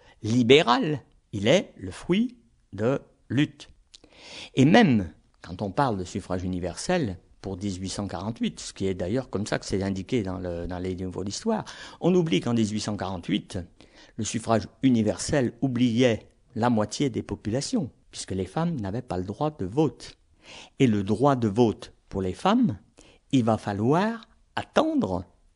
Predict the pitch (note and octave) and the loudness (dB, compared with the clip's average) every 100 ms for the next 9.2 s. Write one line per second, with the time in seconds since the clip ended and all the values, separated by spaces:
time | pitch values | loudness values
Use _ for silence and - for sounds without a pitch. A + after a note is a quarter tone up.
0 | _ _ _ B2 E3+ B3+ C#4+ A2+ C#3 A#2 | _ _ _ 0 2 2 2 0 0 -2
1 | G#2 A3 F#3 - _ _ _ _ _ A2 | -4 -2 -4 -6 _ _ _ _ _ -6
2 | G#2 D#3+ E3 B2+ D3+ - G#2+ F2+ - A3+ | 4 4 6 4 0 0 -6 -4 0 -2
3 | - - A#2 A2 G2+ C3+ C#3 - E4+ F#4 | -2 -6 -2 0 2 0 -2 -6 -8 -8
4 | _ _ _ F#3+ A3 E3 - F3 D#3 - | _ _ _ 2 2 0 -2 -2 -2 -6
5 | _ A#2+ A2+ G#3 E3 C3 A2 A2 - - | _ 0 6 8 6 4 0 0 -2 -2
6 | E4+ - - - _ _ - _ _ _ | -4 -6 -12 -14 _ _ -20 _ _ _
7 | _ A#2 A#2 B2+ A2 - C4+ B3 F#3 D#3+ | _ 2 6 6 6 6 6 6 4 6
8 | D3+ D3 - C#3+ C#3+ C#3+ - - G#2 - | 6 6 6 6 6 4 -4 -6 -4 0
9 | C3+ C#4+ | 2 2